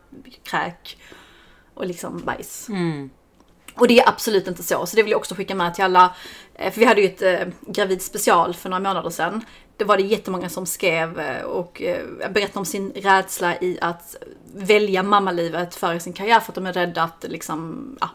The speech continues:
Speaker 1: de har
Speaker 2: Mm.
Speaker 1: fomo.
Speaker 2: Mm.
Speaker 1: Och jag vill bara säga till er att d-, jag hade också det, men alltså, det är skitgött på andra sidan.
Speaker 2: Mm.
Speaker 1: Så ha inte det.
Speaker 2: Mm.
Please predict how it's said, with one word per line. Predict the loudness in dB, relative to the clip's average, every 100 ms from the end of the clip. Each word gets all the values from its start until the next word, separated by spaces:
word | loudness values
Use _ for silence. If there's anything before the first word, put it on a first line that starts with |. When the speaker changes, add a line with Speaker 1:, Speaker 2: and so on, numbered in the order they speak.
| _
Speaker 1:
de | -4 -2
har |
Speaker 2:
Mm. | 2
Speaker 1:
fomo. | 2 2 -2 -6 -4
Speaker 2:
Mm. | -4 -4 -8 0
Speaker 1:
Och | 8
jag | 8
vill | 8
bara | 6
säga | 4 4 4
till | 2
er | 0
att | 0 -4 -10
d-, | -10 -12 -16 -16
jag | 0 4
hade | 6 6
också | 4 -2 -2
det, | 0
men | 0 -6
alltså, | -4
det | -4
är |
skitgött | -2 -4 -2 -8 -6
på | -6
andra | -4
sidan. | -4 -6 -6 -8 -6
Speaker 2:
Mm. | -4 -2
Speaker 1:
Så | -2
ha | -2 -6
inte | -8
det. | -10 -10 -8
Speaker 2:
Mm. | -6